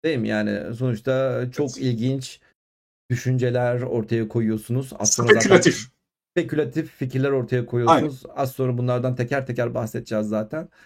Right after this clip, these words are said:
Speaker 1: Çok ilginç şeyler var
Speaker 2: Evet.
Speaker 1: aslında. Evet. O zaman aslında şöyle başlayalım mı? Ee, Fermi paradoksu ne demek?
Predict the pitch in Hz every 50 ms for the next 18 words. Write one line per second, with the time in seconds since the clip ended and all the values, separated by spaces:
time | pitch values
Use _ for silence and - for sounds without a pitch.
0 | _ _ _ _ _ - 135 131 120 131 156 139 - 143 135 131 131 127 123 110
1 | 107 104 - 127 - - 110 104 104 104 - - _ _ _ _ _ _ _ _
2 | - 117 101 - - _ _ - _ _ _ _ _ _ _ _ _ _ _ _
3 | _ _ _ _ _ _ _ _ _ - 160 160 202 240 277 269 - 147 156 156
4 | 156 - 185 214 208 208 - 175 175 180 165 170 165 156 - 175 185 208 220 165
5 | 123 110 113 110 107 - _ _ _ _ _ - 101 101 107 110 107 - 147 156
6 | 165 143 135 139 131 135 131 127 147 151 - - _ _ _ _ _ _ _ _
7 | - 113 120 131 123 104 - _ _ _ _ _ _ _ _ _ - 87 80 76
8 | - - - - - _